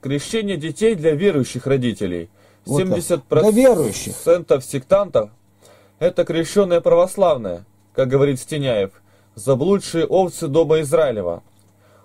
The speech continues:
Speaker 1: У нас такая глубина, столько всего. Удивляюсь.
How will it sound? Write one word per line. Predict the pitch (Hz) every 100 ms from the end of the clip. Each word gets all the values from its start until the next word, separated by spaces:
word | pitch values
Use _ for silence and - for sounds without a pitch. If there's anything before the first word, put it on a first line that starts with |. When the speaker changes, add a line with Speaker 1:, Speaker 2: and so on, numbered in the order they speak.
| -
Speaker 1:
У | 131
нас | 170 165
такая | 160 139 208 202
глубина, | 135 123 151 165 147 110 87 -
столько | - 190 196 180
всего. | 151 - 135 101 82 _
Удивляюсь. | 127 131 131 151 175 104 95